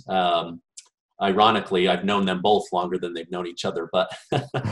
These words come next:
uh, as we went to the wedding dinner, I got to sit and, and talk with her dad, and he was the C E O of a hospital out in, uh, California. And I, I was explaining what I do,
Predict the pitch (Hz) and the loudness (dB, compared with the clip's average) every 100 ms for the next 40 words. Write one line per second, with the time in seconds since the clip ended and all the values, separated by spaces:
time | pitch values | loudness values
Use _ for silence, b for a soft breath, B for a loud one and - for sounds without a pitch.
0 | 98 95 B B - 107 98 95 104 113 | -6 -8 B B 4 8 8 6 4 4
1 | 117 110 127 127 117 104 95 117 113 95 | 4 4 4 2 2 2 4 4 2 2
2 | 95 92 92 92 - 98 98 92 - 95 | 2 2 2 0 -2 2 4 2 2 2
3 | 92 92 - _ - - - 110 104 95 | 2 0 -8 _ -16 -6 4 4 4 -4
4 | 107 104 95 104 92 98 - 95 85 90 | -4 -6 4 4 4 0 0 -2 0 0
5 | 92 82 85 - 92 - 110 98 - 92 | 2 2 0 -4 -10 -8 -4 -4 -4 -6
6 | - 107 98 98 92 90 - 90 87 - | -4 -4 0 2 2 -2 -2 -2 -2 -4
7 | 95 92 90 92 90 - 92 87 85 87 | -2 -2 0 0 0 -2 -6 -6 -6 -4
8 | 80 82 80 - 90 85 101 95 90 82 | -2 -2 -6 -4 -4 -2 -6 -4 -4 -6
9 | - _ b b b - 95 92 - 95 | -10 _ b b b -2 4 4 4 2
10 | 95 98 - - 107 104 101 104 104 98 | 2 -2 -4 0 2 2 0 -2 2 4
11 | 95 92 120 113 95 98 | 4 4 4 6 4 2